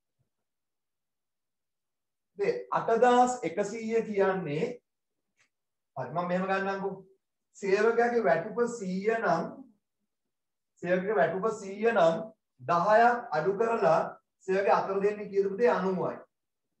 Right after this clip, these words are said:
වැටුප සීය නම් දහයක් අඩු කරලා අතර දෙන්නේ අනූවයි. එතකොට මට කියන්න ඔය අටදාස් එකසීය කියන්නේ මොන ගානද? ඔය අටදාස් එකසීය කියන්නේ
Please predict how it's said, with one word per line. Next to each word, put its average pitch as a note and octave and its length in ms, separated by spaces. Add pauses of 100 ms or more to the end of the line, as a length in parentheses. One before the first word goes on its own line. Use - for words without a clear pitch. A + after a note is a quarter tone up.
(1400)
වැටුප A3 500
සීය G3+ 400
නම් F3+ 240 (240)
දහයක් F#3+ 480 (140)
අඩු F#3+ 260
කරලා E3+ 360 (160)
අතර F3 320
දෙන්නේ G#3 360
අනූවයි. G#3+ 360 (880)
එතකොට G#3+ 320
මට G3+ 260
කියන්න A3+ 320 (560)
ඔය F#3 120
අටදාස් A3 720
එකසීය A3 580
කියන්නේ A3+ 320
මොන G3+ 200
ගානද? G3+ 360 (3750)
ඔය F#3 100
අටදාස් A#3 580
එකසීය A#3 500
කියන්නේ A#3+ 480